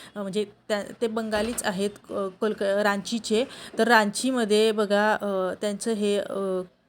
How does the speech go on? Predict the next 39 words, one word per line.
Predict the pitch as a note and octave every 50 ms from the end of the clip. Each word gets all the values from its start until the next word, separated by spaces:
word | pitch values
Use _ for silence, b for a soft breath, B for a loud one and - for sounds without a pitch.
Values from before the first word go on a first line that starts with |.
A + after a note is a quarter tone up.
| -
कल्चर | B3 A3+ G#3+ - A#3+ A3+
मी | A#3+ B3+
तुम्हाला | A#3+ B3+ A3+ G#3+ G#3 G3+
आज | G3 G#3 G3+
दाखवणार | G3+ G#3 G3 G3+ G#3+ G3 G3 G3+ G3
आहे | G3 F3+ G3+ G#3
की | G#3 A#3
त्यांचं | G#3+ A3+ A3 G#3 A#3
कल्चर | A3+ A#3 A3+ G#3+ G3+ F#3+ - - G3 G3
कसं | G3+ G#3+ G#3 G3+ - G#3
असतं. | G#3 G3+ - G3+ G3+
नवीन | G3+ G3+ G3+ A3 A3+ A3+ G#3
घर | A#3+ B3 G#3 G#3
त्यांनी | G#3 G#3+ G#3+ G3+ G3+ G#3 G#3
घेतलेलं | G3+ G#3+ G#3 - F#3 F3 E3+ F#3 G#3 G#3+ B B B B B B
आणि | G3+ G3+ G3
त्याचं | G3+ G#3 G3+ - A3+
वास्तुपूजन. | A3+ G#3+ G3+ - - B3 A3+ G#3+ A#3 G3+ F3 F#3 G3 A3+ - B B B B B B
Mostly, | A#3 B3+ B3 B3 A#3 - - - - A#3+ C4 D4 E4+ F4 -
अ, | A3 G#3+ G3+ G3+ G3
ज्या | F#3 F#3 A3+ A#3 A#3+
र-, | A#3+
अ, | A#3+ - G#3+ G#3 G3+ G3 G3+ G3+
रीती | G3+ A3+ A3 - - A#3+ B3
आहेत | A#3 G3+ G#3+ F#3+ F#3
म्हणजे | G3+ F#3+ F#3 F#3+
जे | F#3+ F#3+ A3 G#3+
आपण | G3+ G3+ - - G#3 G#3 G#3
दूध | G3 G3+ A3+ A#3+ G#3+ -
उब-, | - C4 A3+ F#3+ G#3+ G#3+ G#3 G3 F#3+ F3+ F3 -
अ, | - F#3 F3+ F3+ F3+ F3 F3
दूध | A3+ A#3 A3
उतू | - C4 - - B3+ B3+
घालतो | A3+ A#3 A#3+ A3+ F3+ - F#3 F#3 F#3+ B B B B B C#4+ B -
तर | A#3+ B3 B3 -
ते | B3 B3
सुद्धा | A#3+ - C#4 B3 B3+ B3+
त्यांच्यामध्ये | B3+ B3+ A#3+ G#3+ B3 A3+ A3+ G#3 G#3
करतात. | G#3 G#3+ G3+ F#3+ G3+ F#3+